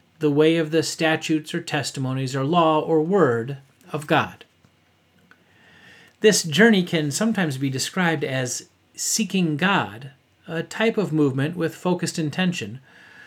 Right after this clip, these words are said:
while separation from God is experienced as losing your path, getting lost,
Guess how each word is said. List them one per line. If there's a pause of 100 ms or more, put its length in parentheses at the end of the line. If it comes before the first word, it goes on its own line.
(160)
while
separation
from
God
is
experienced
as (340)
losing
your
path, (540)
getting
lost,